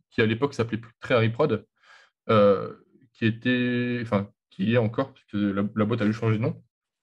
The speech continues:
mais qui est une, une boîte qui bosse beaucoup pour Arte. J'ai eu la chance, du coup, d'être pris là-bas, euh, deux semaines après ma, après ma sortie de,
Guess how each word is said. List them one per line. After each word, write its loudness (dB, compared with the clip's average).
mais -4
qui -2
est 2
une, -4
une -8
boîte 2
qui -2
bosse 2
beaucoup 0
pour 4
Arte. 2
J'ai -6
eu 0
la 2
chance, -2
du -4
coup, -12
d'être -4
pris -10
là-bas, 6
euh, 0
deux 0
semaines 0
après -2
ma, 4
après -2
ma 0
sortie -4
de, -2